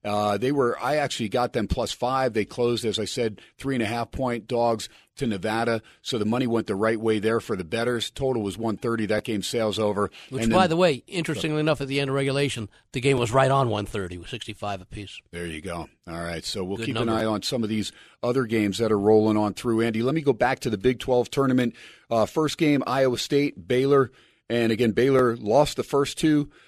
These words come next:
Speaker 1: to the Cyclones. Looking like they had things turned around. About five minutes into the second half, they were up ten. And literally in about three, four minutes, Iowa State erased that deficit and was up by a few points.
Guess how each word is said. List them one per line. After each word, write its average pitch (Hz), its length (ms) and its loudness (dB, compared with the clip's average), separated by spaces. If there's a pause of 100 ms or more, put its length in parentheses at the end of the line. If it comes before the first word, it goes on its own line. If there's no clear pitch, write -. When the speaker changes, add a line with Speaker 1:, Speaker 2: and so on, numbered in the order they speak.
(100)
Speaker 1:
to 151 100 -6
the 131 80 -2
Cyclones. 139 680 0 (340)
Looking 185 380 2
like 156 200 4
they 123 180 4
had 135 280 0
things 135 360 0
turned 160 280 4
around. 139 520 4 (320)
About 117 200 0
five 135 220 2
minutes 139 240 0
into 147 160 -2
the 120 80 -10
second 147 320 -2
half, 143 240 -2
they 117 80 2
were 107 220 0
up 139 180 -2
ten. 143 380 2 (280)
And 120 200 0
literally 151 400 4
in 117 80 2
about 117 400 2 (360)
three, 175 200 -2
four 147 260 0
minutes, 143 420 0
Iowa 139 320 0
State 156 260 -2
erased 113 460 -2
that 127 200 0
deficit 135 520 -2 (220)
and 131 120 0
was 117 160 2
up 160 180 0
by 120 120 4
a 101 80 4
few 127 200 -4
points. 131 340 -2